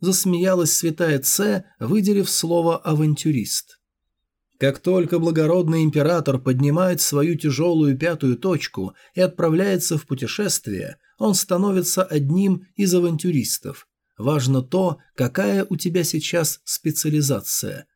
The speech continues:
Жаль, что вы не можете это увидеть. «Ну, если речь идёт о ваших навыках, то два дня назад уже... а?» У Святой Ц округлились глаза из-за удивления.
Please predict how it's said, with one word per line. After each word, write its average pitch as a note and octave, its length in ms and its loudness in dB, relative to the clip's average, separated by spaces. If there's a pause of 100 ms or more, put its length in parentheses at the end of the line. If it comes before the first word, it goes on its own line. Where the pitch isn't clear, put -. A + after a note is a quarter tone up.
(280)
Жаль, D#3+ 260 -2
что - 220 -2
вы E3+ 120 0
не E3+ 100 0
можете E3 380 0
это D#3+ 180 -2
увидеть. C3+ 520 -2 (640)
«Ну, F#2+ 320 -4
если C#3 480 0
речь C#3 280 0
идёт C#3+ 240 0
о C3+ 60 2
ваших C3+ 340 -2
навыках, D3+ 540 0 (280)
то D3 180 2
два C3+ 240 2
дня C3+ 180 0
назад C3+ 540 0
уже... C3 640 0
а?» G3+ 360 -2 (480)
У E3+ 80 -2
Святой E3+ 480 2
Ц G#3 340 2
округлились F3 800 2
глаза F3 400 2
из-за F3 380 0
удивления. C3+ 840 0